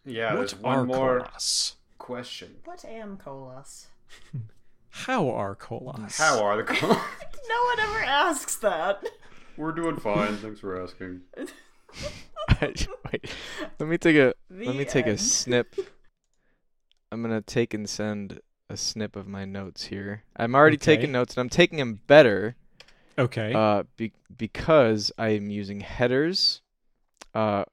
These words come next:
Speaker 4: heading one, heading two, the default settings on Word, so I can seek with an, an automatically generated outline. It's amazing, this technology.
Speaker 2: It's actually,
Speaker 1: Nice.
Speaker 2: like, a lot of people do not use the,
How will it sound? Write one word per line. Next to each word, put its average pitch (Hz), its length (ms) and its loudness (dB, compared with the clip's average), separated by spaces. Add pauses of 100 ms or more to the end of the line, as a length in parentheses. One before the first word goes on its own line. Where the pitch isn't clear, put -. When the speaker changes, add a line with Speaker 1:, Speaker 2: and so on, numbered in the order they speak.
(160)
Speaker 4:
heading 123 420 -2
one, 123 380 2
heading 117 380 0
two, 127 560 -2
the 110 80 -4
default 113 440 -2
settings 123 480 -4
on 117 240 -4
Word, 107 480 -2 (380)
so - 180 -4
I 113 60 4
can 110 180 -4
seek - 560 0
with 120 380 0 (320)
an, 107 340 -10
an 104 220 -12 (100)
automatically 160 600 4
generated 139 360 0
outline. 123 440 2
It's 107 120 -12
amazing, 135 540 -2
this 98 140 -12
technology. 143 840 -6 (360)
Speaker 2:
It's 139 160 0
actually, 147 420 -2
Speaker 1:
Nice. 110 200 -6
Speaker 2:
like, 135 120 0
a 135 60 0
lot 123 180 2
of 120 60 -4
people 110 240 -4
do 107 180 -4
not 101 160 -4
use 101 360 -6
the, 101 260 -4